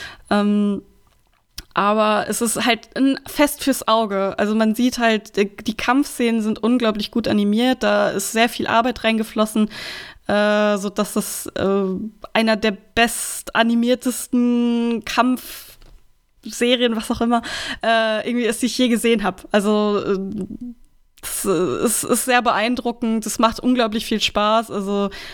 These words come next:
äh, d-, wie toll die Story ist, sei mal so dahingestellt, aber, ähm,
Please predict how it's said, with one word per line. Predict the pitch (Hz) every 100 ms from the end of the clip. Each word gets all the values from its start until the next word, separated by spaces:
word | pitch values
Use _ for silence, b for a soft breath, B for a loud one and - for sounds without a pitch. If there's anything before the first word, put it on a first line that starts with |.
| B -
äh, | 208 208 208 208
d-, | 190 208 208 - - - - - 226
wie | 220 202 196 208 233 233
toll | - 233
die | 247
Story | 226 233 240
ist, | 226 226
sei | 226
mal | 233
so | 220
dahingestellt, | 214 202 240 277 - - 247 254 240
aber, | - 202 214 214 214 208 208
ähm, | 214 208 208 202